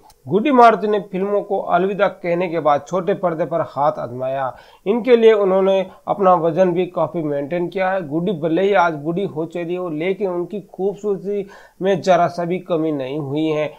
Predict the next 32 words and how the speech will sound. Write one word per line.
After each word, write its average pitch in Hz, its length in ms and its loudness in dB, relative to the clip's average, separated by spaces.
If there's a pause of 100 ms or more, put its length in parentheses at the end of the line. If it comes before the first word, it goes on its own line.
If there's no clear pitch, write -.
(180)
उन्होंने 196 320 2
हाल 202 380 4
ही 214 80 4
में 208 120 2
सीरियल 175 380 -4
किए 190 300 -2
जिन्हें 165 380 -4
देखकर 170 360 -2
आप 165 260 -2
भी 185 100 -2
चौंक 196 360 -2
जाएंगे, 196 240 0
क्या 190 340 0 (340)
ये 196 140 6
वही 165 280 2
गुड्डी 190 260 -2
मारुति 214 400 2
हैं? 208 220 0 (440)
टेलीविजन 214 460 0
शो 202 260 2
ये 180 380 4
उन 196 300 0
दिनों 180 260 0
की 170 160 -8
बात 165 340 2
है 180 160 -2
में 170 280 -4
गुड्डी 175 200 -2
मारुति 170 360 0
नजर 143 280 -2
आई 135 200 -4
थी, 156 300 -4